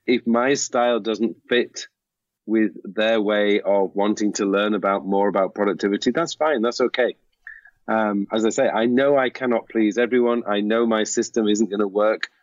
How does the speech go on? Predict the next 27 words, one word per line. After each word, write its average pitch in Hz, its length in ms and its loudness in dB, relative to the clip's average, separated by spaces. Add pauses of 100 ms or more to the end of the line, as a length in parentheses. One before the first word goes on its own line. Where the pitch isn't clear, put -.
(260)
for - 160 -2
everyone. 101 520 2 (800)
I - 40 -6
think 123 160 0
my 110 120 0
biggest 120 380 0
<laughs> 127 80 4
issue - 300 0
at - 100 -6
the 120 80 -2
moment 123 460 2
is 113 360 2 (540)
when 117 180 -2
I 113 80 2
drop 127 280 -2
into 120 260 0
the 101 100 0
forums 123 640 0
that, 101 260 0
you 110 140 2
know, 92 60 0
the 95 80 -4
Facebook 113 520 -2
groups 101 320 0
I'm 101 200 2
involved 98 520 0
in, 95 200 0